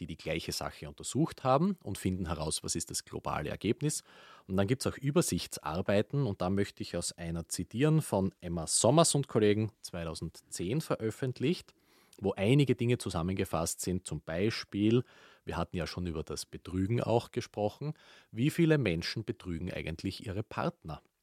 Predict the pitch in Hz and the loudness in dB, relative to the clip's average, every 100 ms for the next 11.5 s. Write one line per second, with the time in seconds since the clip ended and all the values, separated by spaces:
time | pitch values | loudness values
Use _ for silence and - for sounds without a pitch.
0 | _ _ _ _ _ _ - 92 95 101 | _ _ _ _ _ _ -12 -4 -2 2
1 | 123 - - - 98 101 101 - 113 101 | 2 0 -6 -6 -2 0 2 2 0 0
2 | 95 - - 123 143 - 110 98 113 143 | 0 0 0 0 -2 -2 -2 0 4 4
3 | 143 - 101 104 - 95 95 90 87 85 | 2 0 -2 -2 -4 -4 -2 0 -2 0
4 | 85 - 95 101 196 - _ - - - | 0 0 2 2 2 -2 _ -20 -16 -6
5 | 104 - 160 165 - 170 - 156 - 87 | -4 2 4 4 4 0 -4 -8 -4 -2
6 | 98 98 - 90 95 - 156 135 90 82 | 0 -2 -2 0 0 0 0 2 0 -2
7 | - - 82 98 104 98 113 101 101 151 | -4 -4 -2 0 0 0 2 4 6 4
8 | 226 - - - - 110 123 135 180 139 | 0 -8 -20 -20 -10 -2 6 10 10 10
9 | 135 104 120 139 135 110 - - 80 127 | 6 6 6 6 4 2 -2 -4 4 4
10 | - - - _ _ _ _ - 87 98 | 4 -6 -20 _ _ _ _ -6 0 2
11 | 156 165 156 139 | 2 2 2 0